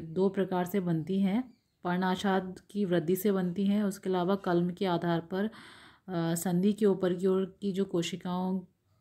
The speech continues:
के अतिवृद्धि से शून्यता विकसित होती है। पत्तियाँ जो होती हैं पोएसी फैमिली के अंदर, अ, सरल प्रकार की होती हैं, सिंपल होती हैं, एकांतरित होती हैं, अल्टरनेट प्रकार की लीव्स पाई जाती हैं तथा पर्ण आशाद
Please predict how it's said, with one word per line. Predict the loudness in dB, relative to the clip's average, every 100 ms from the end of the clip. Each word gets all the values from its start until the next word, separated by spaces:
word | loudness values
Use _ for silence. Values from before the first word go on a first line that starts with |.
| _ 0
के | 0
अतिवृद्धि | 2 0 0 2 2 2 0 0
से | 2 2 2 0 -14 -20 _ -18 -10 -6
शून्यता | 0 2 4 4
विकसित | 4 2 0 0
होती | -2 -4 -6
है। | -6 -8 -10 _ -20 -20 -20 -20 _ _
पत्तियाँ | -2 0 2 4
जो | 4
होती | 4 2 0
हैं | 2 0 -2
पोएसी | -2 0 0 0
फैमिली | 0 2 2 0
के | 0
अंदर, | -2 0 0 0
अ, | -2 -2 -2 -2
सरल | -2 0 0
प्रकार | 0 -2 -2 -2 -2
की | -4
होती | -4 -4
हैं, | -4
सिंपल | -4 -6 -4 -2
होती | -2 -2 -4
हैं, | -4
एकांतरित | -4 -2 -2 -2 -4
होती | -4 -4
हैं, | -2
अल्टरनेट | -2 -2 -4 -6
प्रकार | -8 -6 -6 -6
की | -6
लीव्स | -4 -4 -4
पाई | -4 -2
जाती | -2 -4 -4
हैं | -4 -4 -8 -18 -20 -20 _ _ _ -8
तथा | -4 -2 -2 -4 -16 -18 -20 -20 -6 4
पर्ण | 6 6
आशाद | 4 2 0 -2 -2 -4